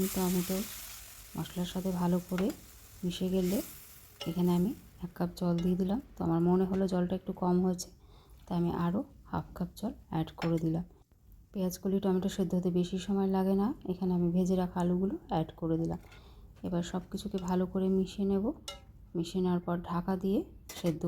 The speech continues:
করে নেব যতক্ষণ না সব সবজি ভালো করে সেদ্ধ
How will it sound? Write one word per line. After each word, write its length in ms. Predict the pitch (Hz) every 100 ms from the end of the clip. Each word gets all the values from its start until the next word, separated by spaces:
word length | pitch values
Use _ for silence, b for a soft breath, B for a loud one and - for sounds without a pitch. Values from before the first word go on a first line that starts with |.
| 170
করে 140 | 165 165
নেব 100 | 170 170
যতক্ষণ 300 | 170 180 190 196
না 60 | 208
সব 120 | - 180
সবজি 300 | - 170 190 - B B B B -
ভালো 160 | 170 170 -
করে 140 | 208 359 - -
সেদ্ধ 220 | 175